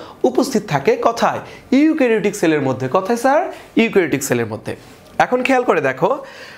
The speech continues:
ক্রোমোজোমাল স্ট্রাকচার। আমরা জানি যে কোনো নিউক্লিয়াস, নিউক্লিয়াসের চারপাশে থাকে কি? নিউক্লিয়ার মেমব্রেন,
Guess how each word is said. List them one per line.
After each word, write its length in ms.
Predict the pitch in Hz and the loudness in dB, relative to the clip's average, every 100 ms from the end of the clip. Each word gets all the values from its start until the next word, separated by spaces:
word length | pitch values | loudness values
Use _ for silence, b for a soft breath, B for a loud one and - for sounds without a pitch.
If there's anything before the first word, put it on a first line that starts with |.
| B | B
ক্রোমোজোমাল 720 | 254 285 311 269 269 247 233 | 0 2 2 2 0 0 0
স্ট্রাকচার। 460 | 202 - 170 - 139 | -4 -2 -4 0 -2
আমরা 220 | 147 196 | 0 0
জানি 240 | 208 196 190 | -2 -2 -4
যে 280 | 139 156 | 0 0
কোনো 440 | 151 156 156 175 185 | 0 -2 0 2 0
নিউক্লিয়াস, 680 | 156 135 139 147 156 214 269 - B B | 0 -2 -2 0 2 0 -2 -14 B B
নিউক্লিয়াসের 480 | 135 139 143 139 156 | -2 -2 -2 -2 0
চারপাশে 440 | 147 139 143 156 | 0 -2 -4 -6
থাকে 180 | 160 160 | -4 -4
কি? 160 | 156 131 | -2 0
নিউক্লিয়ার 420 | 131 127 147 143 | 0 0 -2 2
মেমব্রেন, 440 | 160 196 139 104 | 0 0 -2 -4